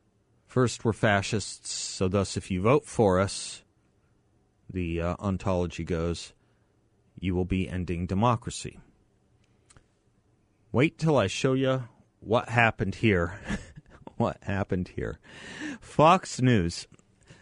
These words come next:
the leading candidate to replace Nancy, and all of that, of course, all of that was founded, I, I guess I should say, all of that was founded upon the notion that some Republicans didn't think that the twenty twenty election was on the up and up.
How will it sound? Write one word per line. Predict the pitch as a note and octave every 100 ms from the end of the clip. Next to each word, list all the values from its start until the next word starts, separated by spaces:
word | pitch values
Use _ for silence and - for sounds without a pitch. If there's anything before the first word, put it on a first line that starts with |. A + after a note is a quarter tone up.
| _
the | A#2+
leading | B2 G#3+ B3 A3
candidate | F3+ D#3+ C#3 B2 -
to | C3
replace | A#2 - D3+ C#3+ -
Nancy, | C3+ C3 - G#2+
and | C#3+ C#3+
all | F#3 B3
of | C#3+
that, | G#2 F2 F2+
of | -
course, | D#3 F#2 -
all | A#2+ C3+
of | G2 D#2+
that | C#2+ -
was | F2+ -
founded, | A2 G#2 F2+ D#2 C#2+
I, | D2+ -
I | E2+
guess | F2 E2+ F2+
I |
should | D2+ C#2 -
say, | E2
all | D2+ C3+ D3+
of | G#2+
that | A2+ -
was | - -
founded | B2 C#3+ A#2+ C2+ - _ _ _ _ _ _
upon | - - A2 F#2+
the | G2
notion | F2 F2+ - F#2 F2+
that | E2+ D#2 _ _ _ _ _
some | - - G#2+ G#2+
Republicans | G#2 G2+ E2+ F2+ - F#2+ G#2+ - - - _ _ _ _ _ _
didn't | F#2+ F2+ F2
think | - G#2+ -
that | F#2 -
the | -
twenty | - A2 A2
twenty | - G#2+ G#2 G2+
election | G2 G2+ - G#2
was | G#2+ G2+
on | G#2
the | G#2+ G#2
up | A2
and | A#2+
up. | C#3+ -